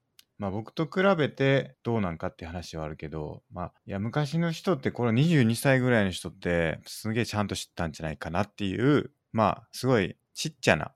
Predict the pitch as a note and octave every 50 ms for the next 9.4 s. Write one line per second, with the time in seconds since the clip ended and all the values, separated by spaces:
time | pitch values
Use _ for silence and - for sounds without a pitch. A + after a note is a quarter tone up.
0 | _ _ - C#3+ - - B2+ G2+ F2+ D#2+ F2 D#2+ D2+ E2 - - E2 D#2+ D#2 D2+
1 | - - _ - F2+ F2 D#2+ D#2+ D#2+ D#2 D#2 D#2 D#2 E2 - - _ _ _ _
2 | _ _ _ _ _ - E2+ E2+ D#2 - - - - A#2 C#3 - _ _ _ -
3 | A2 G#2+ G2 F#2 E2+ - - F#2 E2 D#2 E2 - - - - - D#2+ D2+ D2 -
4 | - C2+ - - _ _ _ _ _ _ - G2+ - _ - F#2+ E2+ D#2 D2+ E2
5 | - - _ _ _ - E2 D#2+ D2+ D2+ G#2+ A2 A2 G#2 G2+ - G#2+ - - -
6 | G#2 F#2+ - - - - - E2 E2+ E2+ F#2+ F2+ E2+ D#2+ - - - C#2+ D#2 D#2
7 | D2 - - _ _ _ - - - - - - - _ _ _ _ - F#2 -
8 | - C#3+ C3 - F2+ F2 F#2+ - - E2 D2+ D2+ F2+ F#2+ F#2+ D#2 - _ - G2
9 | F#2 F#2+ G2 F#2+ - A2+ G#2+